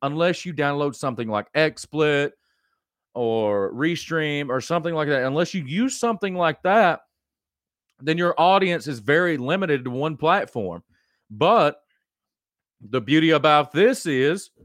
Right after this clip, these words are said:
you choose your package, and your package probably includes that. And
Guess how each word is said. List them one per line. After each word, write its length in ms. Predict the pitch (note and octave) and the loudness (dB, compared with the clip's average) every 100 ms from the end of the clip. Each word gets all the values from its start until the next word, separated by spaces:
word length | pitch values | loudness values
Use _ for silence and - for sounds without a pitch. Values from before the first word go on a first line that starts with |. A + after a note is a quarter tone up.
| _ _ _ _ _ _ _ _ _ _ _ | _ _ _ _ _ _ _ _ _ _ _
you 180 | C3+ D#3 | -6 -4
choose 320 | - G3+ F3 | -2 -2 -2
your 120 | D3 | -2
package, 540 | C#3 E3 G3 A3 D3 - | 0 4 4 2 -2 -4
and 120 | C3+ C3+ | -8 -4
your 100 | F3 | 0
package 580 | F3+ F#3+ G#3 E3+ C#3 - _ _ | 2 4 2 -2 -6 -10 _ _
probably 500 | D3 C#3+ F3 E3 F#3+ | 0 0 0 -2 -2
includes 460 | G3+ G#3+ B3+ C#4+ D#3 | -2 0 0 0 -2
that. 320 | A#2 E2 D2 _ _ _ _ _ _ - | -2 -2 -8 _ _ _ _ _ _ -6
And 640 | C3+ D3+ D3 C#3+ B2+ A#2 | -2 0 0 0 -4 -8